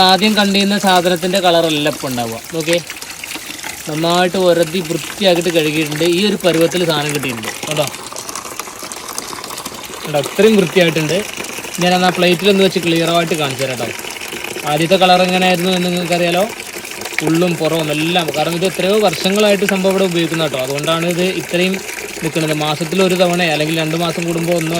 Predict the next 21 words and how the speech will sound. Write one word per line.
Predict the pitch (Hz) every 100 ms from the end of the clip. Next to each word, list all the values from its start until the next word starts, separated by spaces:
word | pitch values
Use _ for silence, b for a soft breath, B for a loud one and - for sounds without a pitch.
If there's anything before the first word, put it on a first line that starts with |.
| 160
രണ്ടോ | 165 165
തവണയൊക്കെ | 160 160 165 160
കഴുകിയാൽ | 156 151 156 175 208 - - - - -
പുതിയത് | 151 180 190 190
എങ്ങനെയാണോ | 185 185 175 180 156
അതേപോലെ | 160 175 185 175 170 160
നിലനിർത്താമെന്നാണ് | 156 147 135 156 151 151 147 185 - 147
തോന്നുന്നത്. | 139 139 139 165 196 - - - -
അപ്പോൾ | 151 156
എന്തായാലും | 170 196 190 185
ഒന്ന് | 185 170
ട്രൈ | 160 170
ചെയ്ത് | 170 160
നോക്കുക. | 147 151 185 - - 156
ഓക്കെ, | 139 185 220 - - - - - - -
വീട്ടിൽ | 147 160 185 180
പെണ്ണുങ്ങളെ | 170 170 180 185
കൊണ്ട് | 185 175
സ്നേഹിക്കട്ടെ. | 160 143 139 135 123 117 131
വീഡിയോ | 139 165
കാണുന്ന | 165